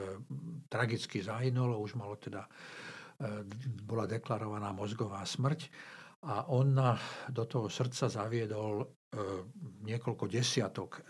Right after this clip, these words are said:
elektród, e, ktorými snímal elektrické signály v rôznych vrstvách toho srdcového svalu.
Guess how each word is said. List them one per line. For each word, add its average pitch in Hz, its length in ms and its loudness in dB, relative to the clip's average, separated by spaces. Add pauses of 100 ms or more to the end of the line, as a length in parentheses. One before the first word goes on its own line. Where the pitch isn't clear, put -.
elektród, 135 560 0
e, - 60 -10 (1500)
ktorými 120 720 4
snímal 120 720 8 (320)
elektrické 117 640 2
signály 104 560 -2
v 92 80 -6
rôznych 113 400 4
vrstvách 110 720 4
toho 92 160 -2
srdcového 98 560 -4
svalu. 92 480 -6